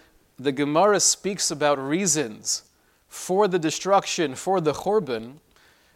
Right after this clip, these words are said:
this pasuk isn't referenced. Why is it left out?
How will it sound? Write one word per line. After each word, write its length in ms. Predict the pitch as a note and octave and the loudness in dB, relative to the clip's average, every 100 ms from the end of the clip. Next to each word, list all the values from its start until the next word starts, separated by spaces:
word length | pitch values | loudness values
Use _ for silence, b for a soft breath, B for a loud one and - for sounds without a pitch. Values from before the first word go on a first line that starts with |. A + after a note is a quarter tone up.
| _ _ - | _ _ -12
this 280 | B2 G#3+ - | -4 -2 -2
pasuk 480 | - A3 - G3 | -2 -2 0 -2
isn't 340 | - F#3 F#3 D#3+ | -2 -2 -2 -6
referenced. 840 | D3 A3 - C3+ - - - - _ _ _ _ _ _ _ _ _ _ _ _ _ _ _ _ _ | -6 -6 -6 -10 -12 -10 -10 -10 _ _ _ _ _ _ _ _ _ _ _ _ _ _ _ _ _
Why 240 | A#2+ D#3 | 0 2
is 120 | F#3+ E3+ | 2 -2
it 80 | |
left 280 | E3 F3+ - | -6 -6 -6
out? 320 | F#3 D3+ G#2 | -2 -2 -4